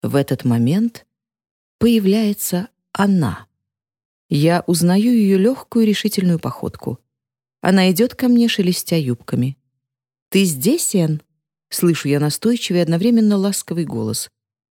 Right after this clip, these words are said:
Следующие слова я знаю наизусть. «Сегодня у нас много работы». Я жду. Тишина. Со двора доносится заглушаемое ветром воркование голубки.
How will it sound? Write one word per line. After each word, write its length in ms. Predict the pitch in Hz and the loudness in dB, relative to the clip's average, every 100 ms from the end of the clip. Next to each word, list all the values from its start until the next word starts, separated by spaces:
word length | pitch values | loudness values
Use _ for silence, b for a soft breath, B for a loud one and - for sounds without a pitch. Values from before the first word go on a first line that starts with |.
| _ - | _ -10
Следующие 640 | - 180 156 143 143 143 | 0 2 2 -2 -2 -6
слова 360 | - 123 131 202 | -4 -4 -2 0
я 180 | 202 | -2
знаю 320 | 185 180 185 180 | 0 0 0 0
наизусть. 640 | 170 151 165 170 - - _ _ _ _ _ _ - | -2 -2 -4 -6 -10 -20 _ _ _ _ _ _ -10
«Сегодня 420 | - 247 262 247 | -2 0 2 4
у 20 | |
нас 220 | 240 247 | 2 0
много 260 | 302 330 302 | 0 0 0
работы». 540 | 285 202 135 - 160 _ _ _ _ _ _ - - | 0 -2 -6 -8 -16 _ _ _ _ _ _ -12 -4
Я 240 | 98 165 | -2 -2
жду. 380 | 226 170 131 127 _ _ _ _ _ _ _ _ - | -2 -4 -4 -6 _ _ _ _ _ _ _ _ -6
Тишина. 640 | - - - 185 110 101 _ _ _ _ _ _ _ _ _ - | -4 -2 -2 -2 -2 -8 _ _ _ _ _ _ _ _ _ -10
Со 220 | - 185 | -2 0
двора 320 | 160 180 233 | 2 2 2
доносится 580 | 202 202 214 185 - 180 | 2 2 2 -2 -2 -2
заглушаемое 880 | 165 165 175 175 180 170 156 147 147 | 0 0 -2 -2 -2 0 0 0 0
ветром 460 | 190 233 214 202 _ | -2 -2 -2 -4 _
воркование 680 | - 185 180 175 202 190 185 | -2 -2 0 0 2 2 0
голубки. 680 | 165 175 165 - - - 135 | 0 0 0 -4 -10 -8 -8